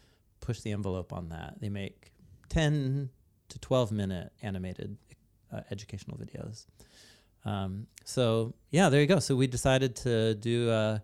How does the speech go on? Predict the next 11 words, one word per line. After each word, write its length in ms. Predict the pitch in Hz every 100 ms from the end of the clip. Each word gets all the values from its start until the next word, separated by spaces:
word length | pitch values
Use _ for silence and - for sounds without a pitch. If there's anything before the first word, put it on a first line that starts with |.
| _ _ _ _ _ _
um, 400 | - 110 101 98
through 280 | 107 - 123
our 160 | 120 123
own 320 | 127 135 131
website, 760 | 113 123 123 - 127 117 127 - _ _ -
become 300 | - 127 120
a 40 |
non, 240 | 117 120 120 - - _
start 260 | - - 120
a 40 |
nonprofit, 680 | 120 117 110 113 101 113 104